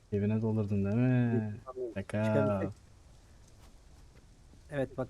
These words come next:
Speaker 2: gidelim o motorların yanına.
Speaker 1: He. Evet dostlar.
Speaker 2: Evet, motorlara bakalım. Başlayacak birazdan.
Speaker 1: Bakalım.
Speaker 2: Aha, dönmeye
Speaker 1: Aha, dönmeye
Speaker 2: başladı.
Speaker 1: başladı.
Speaker 2: Allah.
Speaker 1: Ah, kara duman çıkmaya başladı tepeden.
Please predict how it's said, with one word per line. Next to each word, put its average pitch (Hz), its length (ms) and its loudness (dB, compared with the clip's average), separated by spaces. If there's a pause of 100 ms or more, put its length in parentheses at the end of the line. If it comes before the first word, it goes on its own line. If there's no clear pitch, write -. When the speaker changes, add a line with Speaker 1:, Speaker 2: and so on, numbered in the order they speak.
(120)
Speaker 2:
gidelim 131 340 0
o 131 60 -2
motorların 120 380 0
yanına. 117 320 -2 (260)
Speaker 1:
He. 120 320 6 (600)
Evet 131 240 6
dostlar. 135 520 8 (680)
Speaker 2:
Evet, 127 180 0
motorlara 135 500 0
bakalım. 135 400 0 (520)
Başlayacak 123 380 -8
birazdan. 113 300 -6 (440)
Speaker 1:
Bakalım. 127 240 2
Speaker 2:
Aha, 156 240 0
dönmeye 131 240 8
Speaker 1:
Aha, 139 100 8
dönmeye 135 340 10
Speaker 2:
başladı. 139 360 6
Speaker 1:
başladı. 127 120 10 (800)
Speaker 2:
Allah. 139 640 6 (160)
Speaker 1:
Ah, 131 460 12
kara 147 220 12
duman 156 220 12
çıkmaya 147 360 10
başladı 139 360 10
tepeden. 123 420 8